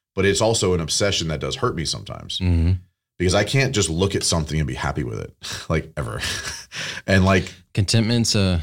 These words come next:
Speaker 2: a big issue for us in
Speaker 1: and,
Speaker 2: general.
Speaker 1: and
Speaker 2: Yeah.
Speaker 1: I, I think that's what makes us business owners,
Speaker 2: Mm-hmm.
Speaker 1: right? Because we're, we're never okay with status quo, which means we're trying to do more, which is what, like, me and you,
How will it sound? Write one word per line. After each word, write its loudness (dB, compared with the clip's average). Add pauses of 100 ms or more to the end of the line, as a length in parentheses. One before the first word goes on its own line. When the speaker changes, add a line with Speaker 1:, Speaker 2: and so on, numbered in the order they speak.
Speaker 2:
a -2
big 2
issue 4
for -2
us -2 (240)
in 0
Speaker 1:
and, 6
Speaker 2:
general. 4 (160)
Speaker 1:
and 4
Speaker 2:
Yeah. 4
Speaker 1:
I, 2
I 2
think 2
that's 2
what 4
makes 2
us 2
business 4
owners, 0
Speaker 2:
Mm-hmm. 4
Speaker 1:
right? 4
Because 4
we're, 4
we're 2
never 4
okay 2
with 2
status 2
quo, 2
which 0
means 0
we're 0
trying 0
to 0
do 0
more, 2
which 2
is -4
what, 0 (540)
like, -2 (320)
me 4
and 4
you, 4